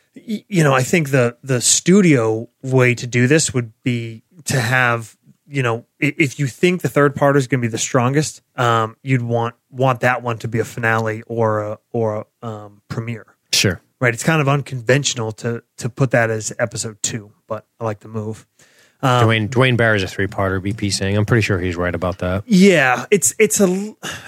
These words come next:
Speaker 2: Little
Speaker 1: it,
Speaker 2: loosey-goose.
Speaker 1: it definitely is, 'cause One Breath, I mean, obviously it's a hundred percent tied to it. I just always think of One Breath a little bit more in an isolated sense,
Speaker 2: Mm-hmm.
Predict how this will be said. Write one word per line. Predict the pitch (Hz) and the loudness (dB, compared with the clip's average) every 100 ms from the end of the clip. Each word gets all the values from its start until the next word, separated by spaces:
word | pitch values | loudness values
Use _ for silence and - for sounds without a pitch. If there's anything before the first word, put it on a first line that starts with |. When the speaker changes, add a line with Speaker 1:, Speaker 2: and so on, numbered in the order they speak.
| - _ _ | -20 _ _
Speaker 2:
Little | 185 180 143 | 4 8 8
Speaker 1:
it, | |
Speaker 2:
loosey-goose. | 135 190 | 6 6
Speaker 1:
it | - | 6
definitely | 269 117 214 190 185 | 6 6 6 6 6
is, | 202 190 - | 6 2 -4
'cause | - 156 | 2 4
One | 151 254 247 | 6 4 4
Breath, | 185 196 196 - _ _ - | 2 2 0 -10 _ _ -2
I | |
mean, | 143 127 - | -2 -2 0
obviously | 160 143 - | 0 0 -4
it's | 117 | -6
a | 110 | -6
hundred | 147 127 | -2 -2
percent | 113 113 | -4 -8
tied | - 123 123 | -2 -2 2
to | 135 | 0
it. | - | 2
I | 175 | 0
just | 185 180 | 2 2
always | 180 160 - | 2 2 0
think | 156 147 | 0 2
of | |
One | 143 139 | 2 2
Breath | 147 139 | 0 0
a | 117 | -2
little | 127 139 | 2 4
bit | 139 | 2
more | 135 135 131 123 - _ _ _ _ _ _ _ 147 | 2 2 2 0 -4 _ _ _ _ _ _ _ -4
in | 123 | -4
an | 113 | -4
isolated | 117 135 160 151 156 151 - | 0 2 2 4 4 4 0
sense, | - 135 123 | 2 4 4
Speaker 2:
Mm-hmm. | 131 | 4